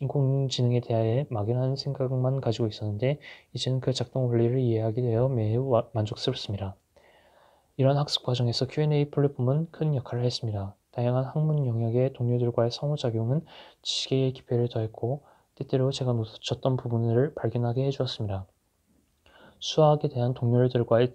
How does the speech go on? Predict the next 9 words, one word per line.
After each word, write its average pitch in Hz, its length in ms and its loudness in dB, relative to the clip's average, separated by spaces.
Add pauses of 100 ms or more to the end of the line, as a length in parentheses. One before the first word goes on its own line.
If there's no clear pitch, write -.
(100)
질문과 117 580 0
답변은 123 420 0 (340)
새로운 151 400 2
정보를 120 380 -2
제공했으며 117 680 0 (360)
이러한 131 180 2
상세한 151 580 -2
설명과 135 600 0
토론은 143 420 0